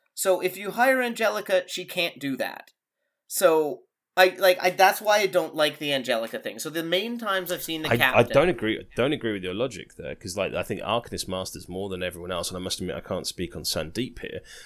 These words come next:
Speaker 2: are either incredibly mobile themselves or don't really need to move.
Speaker 1: See, I disagree. I think,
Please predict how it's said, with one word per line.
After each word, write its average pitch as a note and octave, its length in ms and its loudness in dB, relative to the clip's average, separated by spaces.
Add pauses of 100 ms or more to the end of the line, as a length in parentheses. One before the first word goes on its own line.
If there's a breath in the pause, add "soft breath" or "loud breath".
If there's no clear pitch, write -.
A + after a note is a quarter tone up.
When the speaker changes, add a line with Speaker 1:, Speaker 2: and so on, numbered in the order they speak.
(240 loud breath)
Speaker 2:
are G2+ 200 4
either A#2+ 520 -2 (160)
incredibly A2+ 800 2
mobile G2+ 420 0
themselves F2+ 680 -4 (240 soft breath)
or D#2+ 220 -12
don't F2+ 240 -2
really D#2+ 220 -6
need D#2 200 -12
to - 100 -6
move. C#2 260 -12
Speaker 1:
See, A3+ 420 -6
I G#3+ 640 4
disagree. D3 680 0
I A#2+ 100 4
think, D#3+ 400 -6